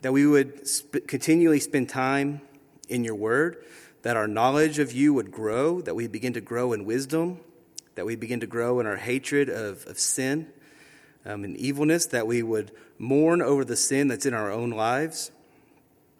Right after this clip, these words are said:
Uh, God, because we understand that it grieves your heart. Lord, I pray that you would help us to, uh, have this strong confidence, um, in you and recognize the source of life is, is from God alone,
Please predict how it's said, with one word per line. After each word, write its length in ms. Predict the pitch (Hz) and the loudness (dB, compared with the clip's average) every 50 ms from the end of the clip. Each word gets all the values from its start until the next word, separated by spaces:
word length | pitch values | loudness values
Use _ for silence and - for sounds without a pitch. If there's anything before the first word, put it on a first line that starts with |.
| _ _ _ _ _ _ _ _ _ - - _ _ _ - | _ _ _ _ _ _ _ _ _ -20 -20 _ _ _ -18
Uh, 80 | 107 113 | -16 -10
God, 240 | 127 117 123 135 131 | -6 -4 -4 -4 -4
because 220 | 123 - 123 110 | -4 -6 -4 -4
we 80 | 120 123 | -2 -2
understand 420 | 120 113 - - 135 123 127 123 | -2 -4 -6 -6 -6 -4 -4 -4
that 80 | 117 98 | -4 -6
it 80 | 85 | -8
grieves 280 | 87 117 123 131 113 107 | -8 -4 -4 -4 -4 -6
your 100 | 107 101 | -10 -8
heart. 400 | 98 113 117 139 - - - - _ _ _ _ _ - _ _ _ _ _ _ _ _ _ - | -4 -4 -4 -4 -4 -6 -8 -18 _ _ _ _ _ -20 _ _ _ _ _ _ _ _ _ -8
Lord, 160 | 113 127 131 | -4 0 0
I 60 | 131 127 | 0 0
pray 280 | - 143 135 135 131 | 2 2 2 2 2
that 120 | 123 - - | 0 0 -2
you 80 | 131 | 0
would 120 | 123 110 113 | -2 0 0
help 200 | 123 123 - 123 | -2 -2 -2 -4
us 120 | 117 - | -6 -4
to, 220 | - 117 110 104 - - - _ _ _ _ _ _ _ _ _ - | -4 -6 -6 -6 -8 -14 -18 _ _ _ _ _ _ _ _ _ -10
uh, 160 | 104 104 98 | -10 -10 -8
have 280 | 101 123 139 127 113 117 | -6 -2 -2 -2 -2 -2
this 160 | 120 110 - | -6 -6 -6
strong 320 | - - 139 139 139 135 | -4 -2 0 2 2 0
confidence, 920 | 135 - - 135 135 131 127 - 127 131 139 135 - - - - - - _ _ _ _ _ _ - - | -2 -6 -4 -2 -2 -2 -2 -4 -4 -2 -2 -2 -2 -4 -6 -6 -6 -8 _ _ _ _ _ _ -16 -12
um, 200 | 113 110 107 110 | -12 -10 -8 -6
in 160 | 110 107 110 | -6 -6 -4
you 340 | 113 120 123 151 175 180 - - - - _ _ _ _ _ _ _ _ _ _ _ _ _ - _ _ _ - | -2 0 0 0 0 -2 -6 -14 -20 -20 _ _ _ _ _ _ _ _ _ _ _ _ _ -20 _ _ _ -16
and 80 | - 107 | -8 -2
recognize 960 | 120 127 131 - 127 120 117 120 120 120 123 123 120 113 117 - - - - - | -2 -2 -2 -2 -6 -4 0 0 2 2 2 0 -2 -4 -4 -8 -8 -8 -10 -12
the 80 | - 104 | -10 -8
source 380 | - - - 123 123 117 - 120 | -8 -4 -4 -4 -4 -4 -6 -8
of 120 | 110 107 | -8 -4
life 420 | 107 113 120 120 120 117 - - | -2 0 0 0 0 -2 -8 -10
is, 240 | 101 104 95 - - | -10 -8 -8 -8 -10
is 160 | - 98 - | -8 -8 -10
from 280 | - - 113 104 101 101 | -8 -8 -8 -10 -10 -8
God 240 | 95 117 113 120 127 | -4 -2 -2 -2 -2
alone, 400 | 120 117 104 101 92 92 98 | -4 -6 -6 -8 -8 -8 -10